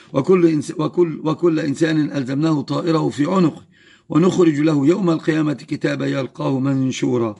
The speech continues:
اقرأ كتابك كفى بنفسك اليوم عليك حسيبا.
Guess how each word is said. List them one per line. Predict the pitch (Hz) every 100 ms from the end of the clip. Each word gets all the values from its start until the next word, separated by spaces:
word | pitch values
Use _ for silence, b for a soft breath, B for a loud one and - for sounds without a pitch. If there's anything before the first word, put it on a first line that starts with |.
| B B B
اقرأ | 165 185 208 -
كتابك | 170 185 196 214 214 254 269 _
كفى | 143 - 214
بنفسك | 185 190 160 170 160
اليوم | 135 156 151 139
عليك | 135 143 143
حسيبا. | 208 175 190 160 110